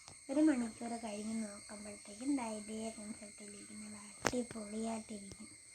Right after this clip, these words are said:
നമ്മൾ കുഴച്ച് വെച്ചാൽ പെട്ടെന്ന് എടുക്കുമ്പോൾ നമുക്ക് അത്രയും സോഫ്റ്റ്നെസ് കിട്ടത്തില്ല. വേണ്ട, ഒരു മണിക്കൂർ കഴിഞ്ഞ് നോക്കിയപ്പോഴത്തേക്കും കണ്ട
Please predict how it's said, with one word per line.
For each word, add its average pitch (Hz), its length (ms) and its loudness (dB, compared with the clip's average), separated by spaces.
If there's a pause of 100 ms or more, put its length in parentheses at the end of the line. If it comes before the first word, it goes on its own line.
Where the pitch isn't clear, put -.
(560)
നമ്മൾ 269 260 8
കുഴച്ച് 254 420 4
വെച്ചാൽ 277 240 6
പെട്ടെന്ന് 269 320 2
എടുക്കുമ്പോൾ 254 360 -2
നമുക്ക് 247 260 0
അത്രയും 247 400 0
സോഫ്റ്റ്നെസ് 247 720 0
കിട്ടത്തില്ല. 202 580 -8 (300)
വേണ്ട, 226 280 -4
ഒരു 240 180 0
മണിക്കൂർ 226 360 0
കഴിഞ്ഞ് 214 340 -2
നോക്കിയപ്പോഴത്തേക്കും 208 880 -10
കണ്ട 214 200 -4